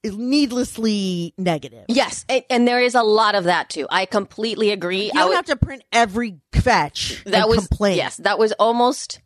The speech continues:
Speaker 2: a little too much, and even for, cr-, you know, just, yes, totally. And then I went up, and then he was like, "I just printed all this stuff," and then I was just like, "God, these people are so." Then afterwards, that's why I said that's the depressing birthday, 'cause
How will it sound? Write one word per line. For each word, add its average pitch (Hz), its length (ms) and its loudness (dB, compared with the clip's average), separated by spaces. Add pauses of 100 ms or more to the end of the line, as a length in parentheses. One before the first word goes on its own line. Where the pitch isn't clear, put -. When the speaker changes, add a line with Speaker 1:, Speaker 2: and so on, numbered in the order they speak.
Speaker 2:
a 202 100 2
little 190 220 0
too 185 160 -4
much, - 300 -4
and 180 160 0 (140)
even 214 480 0 (200)
for, 165 420 2 (640)
cr-, - 120 -10 (300)
you 185 100 0
know, 160 180 2 (140)
just, - 280 -6
yes, 175 460 -6
totally. 156 400 -2 (340)
And 214 140 0
then 240 100 0
I 247 80 2
went 214 200 2
up, 202 160 0
and 180 100 0
then 180 100 2
he 185 80 2
was 170 160 0
like, 165 160 2
"I 185 120 2
just 190 180 -4
printed 180 240 2
all 170 120 4
this 160 60 -2
stuff," - 160 -4
and 208 100 -4
then 240 120 0
I 254 40 0
was 254 140 0
just 202 220 -8
like, 180 340 -2 (680)
"God, - 180 -12
these 220 200 -8
people 196 300 -10
are 170 160 2
so." 208 240 0
Then 240 240 0
afterwards, 240 480 0
that's 247 220 -2
why 339 60 0
I 233 40 0
said 226 180 0
that's 220 240 -2
the 208 100 0
depressing 185 500 -4
birthday, 185 260 0
'cause - 180 -2